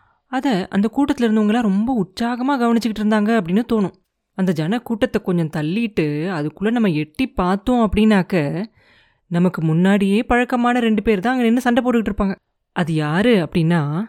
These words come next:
அதுல ஒருத்தன் திருமலை அப்படிங்கிற ஆழ்வார்க்கடியான் நம்பி, இன்னொருத்தன் நம்ம கதையோட ஆரம்பத்துல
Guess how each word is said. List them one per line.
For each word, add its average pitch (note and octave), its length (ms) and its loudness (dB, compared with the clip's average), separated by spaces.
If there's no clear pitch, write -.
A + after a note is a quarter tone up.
அதுல D#3+ 360 -2
ஒருத்தன் A#3 540 -2
திருமலை A#3+ 600 0
அப்படிங்கிற E3+ 380 0
ஆழ்வார்க்கடியான் G#3+ 640 2
நம்பி, E3+ 400 -2
இன்னொருத்தன் G#3 640 2
நம்ம A3 220 2
கதையோட A3+ 500 2
ஆரம்பத்துல G3 800 0